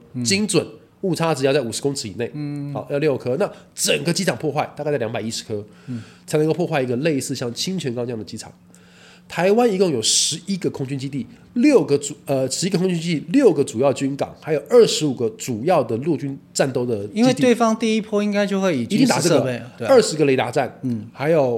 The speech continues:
Speaker 2: 我们先讲简单的五院就好了，五个主要行政目标。
Speaker 1: 嗯。
Speaker 2: 你的导弹光是要攻击这些地方，
Speaker 1: 嗯。
Speaker 2: 你导-，导弹数量够不够？
Speaker 1: 所以，所以，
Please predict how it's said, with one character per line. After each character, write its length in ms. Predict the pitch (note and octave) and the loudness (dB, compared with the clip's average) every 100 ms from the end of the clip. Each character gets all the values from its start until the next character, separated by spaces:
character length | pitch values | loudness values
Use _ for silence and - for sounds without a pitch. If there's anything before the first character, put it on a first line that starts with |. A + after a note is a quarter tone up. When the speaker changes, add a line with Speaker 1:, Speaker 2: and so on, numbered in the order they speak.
| A2+ | -4
Speaker 2:
我 100 | A#2 | -6
们 80 | B2+ | -6
先 140 | D#3+ | -4
讲 120 | C#3+ B2 | -4 -6
简 240 | - B2 G#2+ | -6 -6 -2
单 120 | C#3+ | 0
的 80 | C#3 | 0
五 240 | B2+ A2 | -2 -2
院 140 | D#3+ C#3 | 0 0
就 100 | D3+ | -2
好 120 | F#2+ | -4
了， 80 | F2 | -10
五 120 | B2 | -6
个 100 | A2+ | -6
主 160 | A#2+ A#2 | -4 -2
要 100 | C#3 | -4
行 160 | A#2 | -4
政 80 | G#2+ | -8
目 140 | A#2 G#2 | -8 -6
标。 220 | G2+ F#2+ | -6 -6
Speaker 1:
嗯。 180 | C#3+ A#2+ - - - | -8 -8 -12 -20 -4
Speaker 2:
你 100 | G3 | 0
的 80 | C4+ | 2
导 240 | C4+ C3 | 2 2
弹 160 | A3 G3 | 2 2
光 260 | G#3+ G#3 G#3+ | 4 4 4
是 120 | G3+ | 2
要 100 | F3+ | -2
攻 360 | - A3 A3 | 0 0 0
击 120 | F#3 D3 | 0 -4
这 80 | |
些 100 | D3 | -4
地 180 | D#3 D3+ | -4 -6
方， 320 | A#2 A#2+ G#2+ A#2 - | -4 -4 -4 -8 -10
Speaker 1:
嗯。 220 | C3 A#2 | -8 -8
Speaker 2:
你 80 | A#2+ | -8
导-， 120 | B2+ | -6
导 100 | A#2+ | -4
弹 100 | B2 | -4
数 120 | C#3 D3 | -6 -6
量 80 | |
够 100 | B2+ | -6
不 60 | C3+ | -8
够？ 120 | - - - - - - - - _ - | -8 -14 -18 -20 -20 -20 -20 -20 _ -16
Speaker 1:
所 260 | - G#3 | -2 0
以， 300 | A#3+ C#3 A#2 D3 | 2 0 -4 -10
所 320 | - - F3 | -10 -4 0
以， 360 | G3 B2+ A2 | 0 -2 -6